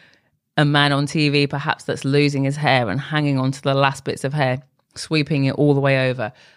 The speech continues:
That's a style that very much was around in the nineties. So she would sweep it all the way over, and there'd be very choppy highlights, kind of similar to Geri Halliwell, Ginger Spice of the Spice Girls, like,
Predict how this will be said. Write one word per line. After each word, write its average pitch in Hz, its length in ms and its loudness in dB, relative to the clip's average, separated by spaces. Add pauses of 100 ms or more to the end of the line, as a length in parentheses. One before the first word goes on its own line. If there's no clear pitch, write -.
(120)
That's 143 360 0
a 165 80 -6
style 139 280 0
that 139 120 -2
very 143 340 2
much 139 380 -2 (520)
was 143 200 0
around 131 640 2
in 131 160 -2
the 127 100 -4
nineties. 131 540 -4
So 123 140 -4
she - 100 -10
would 131 100 -6
sweep 170 360 -6
it - 20 -2
all 156 160 2
the 147 60 0
way 139 260 4
over, 139 320 0 (1080)
and 156 140 0
there'd 147 120 2
be 147 140 2
very 156 340 2
choppy 165 500 -4
highlights, 156 640 -2 (400)
kind 262 180 0
of 302 80 -4
similar 202 420 0
to 170 640 0 (260)
Geri 160 300 2
Halliwell, 165 720 0 (100)
Ginger 156 320 -2
Spice 151 400 -2
of 147 200 -2
the 143 60 -10
Spice 147 360 0
Girls, 170 340 2
like, 151 200 -4